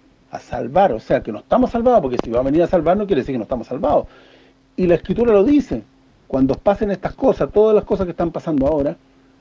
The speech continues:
erguidos la cabeza y alegrados, porque tu redención está cerca, o sea, tu salvación está cerca, o sea, falta todavía, no la hemos logrado. Es una salvación relativa, la que,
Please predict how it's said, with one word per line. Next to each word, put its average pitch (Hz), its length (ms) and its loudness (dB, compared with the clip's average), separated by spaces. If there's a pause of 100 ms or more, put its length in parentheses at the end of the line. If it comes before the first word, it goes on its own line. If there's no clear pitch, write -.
(140)
erguidos 160 320 0
la 151 100 2
cabeza 170 400 0
y 151 80 0
alegrados, 135 580 0
porque 139 420 -2 (280)
tu 285 160 4
redención 214 640 2
está 165 240 -6
cerca, - 480 -8 (160)
o 135 100 -14
sea, 147 220 0
tu 156 180 -6
salvación 185 640 -4
está - 180 -12
cerca, - 320 -16
o - 40 -18
sea, - 220 -6 (340)
falta 156 380 0
todavía, 131 320 0
no 117 120 -2
la 117 160 -2
hemos 156 300 -6
logrado. 160 540 2 (760)
Es 135 140 -8
una 151 160 4
salvación 147 460 0
relativa, 165 540 2
la 143 140 2
que, 135 200 -2